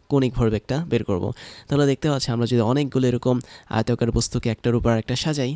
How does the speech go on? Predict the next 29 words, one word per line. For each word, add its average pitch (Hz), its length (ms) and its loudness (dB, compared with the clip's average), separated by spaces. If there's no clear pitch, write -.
তাহলে 113 220 -2
আমরা 110 160 -2
এরকম 110 260 -2
একটা - 140 -4
আয়তাকার 127 360 0
ঘনবস্তু 107 480 -2
পাবো। 90 180 -6
তাহলে 117 200 2
এই 107 100 2
আয়তাকার 131 400 0
ঘনবস্তুর 131 500 0
একদম 117 200 -4
ভরকেন্দ্র 120 460 0
হচ্ছে - 200 -2
মাঝখানে 110 440 -2
থাকা 120 160 -2
এই 110 140 -2
পয়েন্টটা, 110 340 0
এবং 110 140 4
এই 113 120 4
ভরকেন্দ্র 120 440 2
দিয়ে 120 180 4
আমরা 113 180 2
একটা - 140 -2
অক্ষকে 123 280 2
গমন 107 180 2
করিয়েছি। 117 320 2
অক্ষকে 151 360 -2
কেন্দ্র 135 180 0